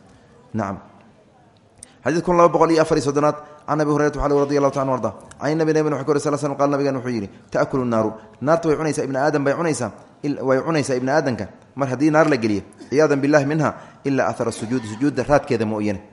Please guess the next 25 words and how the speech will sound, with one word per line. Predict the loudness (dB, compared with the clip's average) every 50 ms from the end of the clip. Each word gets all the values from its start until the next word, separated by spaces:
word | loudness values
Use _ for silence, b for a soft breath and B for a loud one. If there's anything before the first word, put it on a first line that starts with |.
| -20 -20 -20 -10 -2 0
Raadka | 0 0 0 -4
sujuud | -10 -6 -4 -4 -2
intaanan | 0 2 0 0 0
ka | -2 -2
hayn, | -4 -2
ibna | -4 -2 0 0
aadamka | 0 0 0 -2 0
waa | 0
baabi'inaysaa, | 2 2 2 0 0 -4 -4 -4 -4 -6 -8 -10 B B B B B B
naarta | 2 2 2 2 0
weeyaan. | -2 0 0 -2 -4 -6 B B B B B
Harrama | -2 0 0 0 0 0
Allahu, | 0 0 0 0
Alla | 0 -2
wuxuu | -2 -2 -4 -6 -10
ka | -10 -8
xaran | -6 -4 -4 -2
yeelay, | -2 -2 -2
cala | -2 -2 -2
naar, | -2 -2 -2
naarta, | -2 -2 -2 -4 -6 -10 B B B B B B
an | -8 -6
takuna, | -6 -6 -6 -4 -4 -4
inay | -4 -4 -6 -6
cunta | -6 -6 -4 -2 0 -2